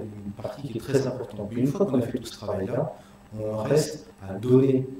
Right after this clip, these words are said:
des outils aux décideurs, et on sort un petit peu de cette partie-là. Peut-être que vous êtes, vous avez un, un avis différent sur cette, sur ce point-là, mais, euh, je pense qu'il ne faut pas mélanger les, les rôles. Et no-, notre rôle de scientifique, c'est d'essayer de donner des outils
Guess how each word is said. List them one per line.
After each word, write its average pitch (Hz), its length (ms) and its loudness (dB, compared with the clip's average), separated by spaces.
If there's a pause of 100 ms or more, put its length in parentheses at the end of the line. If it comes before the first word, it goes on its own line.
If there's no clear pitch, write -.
(260)
des 104 220 -6
outils 113 500 -8
aux 104 80 -10
décideurs, 101 600 -2 (400)
et 104 60 -10
on 104 100 -6
sort 131 360 0
un - 20 0
petit 101 180 -4
peu 123 100 -8
de 120 80 -4
cette 104 220 -8
partie-là. 113 380 -8
Peut-être 107 420 -6
que 98 220 -14 (320)
vous 101 180 -10
êtes, 98 160 -12 (160)
vous 104 80 -12
avez 101 260 -4
un, 104 300 -8
un 104 60 -6
avis 104 100 -6
différent 113 380 -8
sur 117 160 -8
cette, 107 260 -12 (100)
sur - 200 -16
ce 104 180 -10
point-là, 123 320 -2 (240)
mais, 110 80 -8
euh, 107 140 -4 (360)
je 107 160 -4
pense 135 140 0
qu'il 135 140 -6
ne 110 60 -10
faut 113 40 -4
pas 120 200 2
mélanger 120 420 2
les, 107 160 2
les 110 100 0
rôles. 135 300 4 (320)
Et 107 40 -10
no-, 110 240 0
notre 117 300 0
rôle 131 120 6
de 117 40 4
scientifique, 117 400 -4
c'est 113 160 -4
d'essayer 113 380 0
de 107 100 -4
donner 127 380 4 (340)
des 117 240 0
outils 139 460 -2